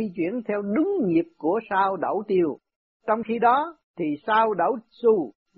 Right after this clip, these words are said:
hoàn toàn bất động, ngừng nghỉ im lìm, nên còn gọi là thường tĩnh thiên,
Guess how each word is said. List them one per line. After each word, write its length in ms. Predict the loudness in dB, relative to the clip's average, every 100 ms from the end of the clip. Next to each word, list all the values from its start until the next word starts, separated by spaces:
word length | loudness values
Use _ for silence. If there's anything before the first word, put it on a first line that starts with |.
| -8 0
hoàn 480 | 2 2 0 -4 -4
toàn 380 | 0 0 0 -6
bất 140 | -8
động, 320 | -6 -8 -8 -16 _ _ _ 0
ngừng 420 | 4 4 4 0
nghỉ 160 | -2 -4 -4
im 280 | -2 0 2
lìm, 260 | 4 2 0 -12 _ _ _ _
nên 420 | -4 2 2 0 -12 _
còn 400 | 0 2 2 -2
gọi 320 | -4 0 0
là 240 | -2 -6 -8 _ _ 0
thường 380 | 2 2 -2 -10 _
tĩnh 300 | -8 -6 -4 0
thiên, 200 | 0